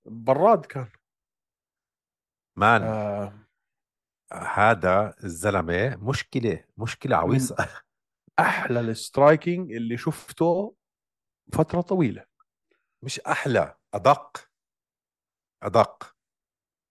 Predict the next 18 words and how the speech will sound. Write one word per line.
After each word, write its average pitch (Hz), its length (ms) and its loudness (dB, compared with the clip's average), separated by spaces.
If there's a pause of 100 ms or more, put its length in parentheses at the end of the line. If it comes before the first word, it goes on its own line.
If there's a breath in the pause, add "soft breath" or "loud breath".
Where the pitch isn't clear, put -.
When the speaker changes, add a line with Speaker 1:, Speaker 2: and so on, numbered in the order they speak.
(180)
Speaker 1:
دقيق 165 640 2
وبيغير 156 460 4
الستايل 156 520 2
تبعه. 165 480 0 (1600)
يعني 131 220 -2
راح 165 320 2
من، 143 280 -8
من، 131 260 -6 (160)
راح 151 320 4
من 143 140 0
فول 165 300 -2
إم 135 140 2
إم 139 120 2
إيه 139 400 2 (180)
ستانس 139 600 2
لفول 123 840 2
موتاي 156 460 0
ستانس. 156 680 -6